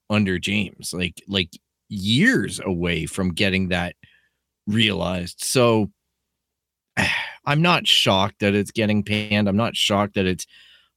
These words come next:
under-received at the theater, uh, as far as the critical, but it doesn't scream to me to a movie that I'm just like, "Oh, it's a Top Gun. Let's go see it in the theater and, and get blown away by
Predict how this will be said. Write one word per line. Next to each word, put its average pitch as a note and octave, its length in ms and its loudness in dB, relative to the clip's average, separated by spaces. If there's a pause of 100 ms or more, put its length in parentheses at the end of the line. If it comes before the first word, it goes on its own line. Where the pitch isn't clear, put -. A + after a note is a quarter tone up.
(140)
under-received G2+ 920 2
at F#2 160 -6
the F#2 100 -4
theater, G2 640 -2
uh, F#2+ 220 0
as E2+ 100 -6
far F#2+ 280 0
as F#2 160 -2
the F2 100 -6
critical, F2+ 640 -2 (460)
but D3 120 2
it C3+ 140 0
doesn't F3+ 340 2
scream C#3 380 2
to A#2+ 80 4
me A2 160 4
to G2+ 160 4
a G2+ 60 4
movie A2 300 4
that F#2 260 0 (480)
I'm A2+ 140 4
just G#2+ 160 -4
like, F#2+ 280 2
"Oh, A2+ 240 4
it's G2 160 2
a G#2 80 0
Top G#2+ 380 -2
Gun. E2+ 380 -2 (340)
Let's A2+ 240 2
go G2+ 180 2
see G2+ 260 2
it F#2 120 -2
in F2+ 60 -6
the E2+ 80 -2
theater F2+ 520 -2
and, E2+ 160 -10
and F2 200 -2
get - 200 -4
blown F2+ 260 0
away F2 280 0
by E2+ 320 -2